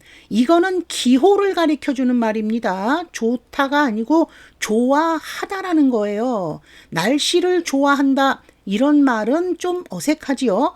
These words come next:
그러므로 기호, 좋아하고 싫어하는 기호를 나타내는 겁니다. 좋아하다, 스키다. 싫어하다, 기라이다. 잘하다, 능숙하다, 조즈다.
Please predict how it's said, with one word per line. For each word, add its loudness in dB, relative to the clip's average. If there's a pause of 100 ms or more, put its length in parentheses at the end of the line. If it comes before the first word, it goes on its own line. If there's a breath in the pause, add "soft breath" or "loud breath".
(280 soft breath)
그러므로 2 (560 soft breath)
기호, 4 (240)
좋아하고 2
싫어하는 -4
기호를 -2
나타내는 -2
겁니다. -6 (220 soft breath)
좋아하다, 0 (300)
스키다. -6 (460 soft breath)
싫어하다, 0 (180)
기라이다. 0 (560 soft breath)
잘하다, 2
능숙하다, 2 (160)
조즈다. -2